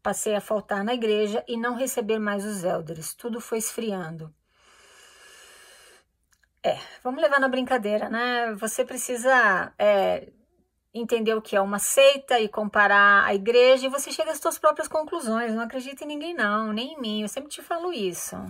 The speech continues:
né? Você precisa construir a tua própria, tuas próprias ideias, né? E conceitos. Há pouco tempo, ela começou a fazer a cabeça de uma parente distante minha, e eu acabei ouvindo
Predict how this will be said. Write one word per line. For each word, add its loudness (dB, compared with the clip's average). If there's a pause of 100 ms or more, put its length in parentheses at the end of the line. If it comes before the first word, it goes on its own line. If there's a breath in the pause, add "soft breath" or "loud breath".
(120)
né? -6
Você -16
precisa -10
construir -8
a -4
tua -6
própria, 0 (2250 loud breath)
tuas -2
próprias 2
ideias, 0
né? -2 (640 soft breath)
E -10
conceitos. -8 (1400 loud breath)
Há 2
pouco 2
tempo, 2
ela 6
começou 0
a 0
fazer 2
a 4
cabeça 0
de -4
uma -2
parente -2
distante -6
minha, -6 (120)
e 0
eu 4
acabei 2
ouvindo 0